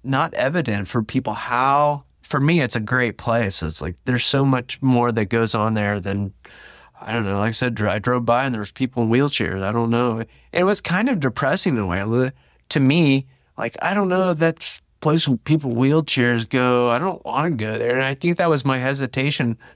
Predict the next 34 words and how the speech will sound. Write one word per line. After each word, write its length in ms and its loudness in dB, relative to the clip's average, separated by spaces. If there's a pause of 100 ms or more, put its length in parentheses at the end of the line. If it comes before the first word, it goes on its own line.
(340)
initially 480 2
going 280 2
to 60 0
the 100 -2
center, 320 0
because 480 -4 (220)
I 160 -4
thought 280 0
of 120 0
it 140 2
as, 400 0 (180)
you 120 2
know, 140 0
like 180 0
I 40 0
said, 200 -2
I 80 -2
signed 380 0
up 280 0
and 80 -2
then 160 0
just 160 -6
kinda 240 -2
sporadically 760 -2
went 440 -2 (360)
until 260 0
I 180 0 (460)
really 240 2
started 360 0
going 220 4
there, 280 0
talking 360 -2
to 80 -4
people, 580 0